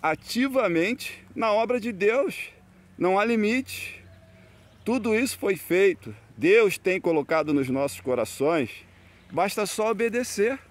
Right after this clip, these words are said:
à ordem de Jesus. "Portanto, ide." E todos os dias você tem o privilégio de sair da sua zona de conforto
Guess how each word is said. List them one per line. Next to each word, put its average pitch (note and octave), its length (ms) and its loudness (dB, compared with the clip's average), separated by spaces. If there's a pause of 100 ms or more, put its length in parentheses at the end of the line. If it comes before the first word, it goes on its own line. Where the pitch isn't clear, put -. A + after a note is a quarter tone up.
à - 120 -4
ordem F#3+ 360 0
de G3+ 120 -8
Jesus. F#3 580 -4
"Portanto, D3 560 -2
ide." A3+ 320 0 (1400)
E F#3 640 0 (240)
todos A#3 280 2
os D#3+ 220 0
dias G#3 260 -2
você F#3 300 -2
tem F3+ 160 -2
o F3 60 -2
privilégio D#3+ 760 -2 (580)
de F3 220 -2
sair D#3+ 560 0 (840)
da C3 140 -2
sua E3 260 -2
zona D3 280 0
de C#3 120 -4
conforto C#3 800 -4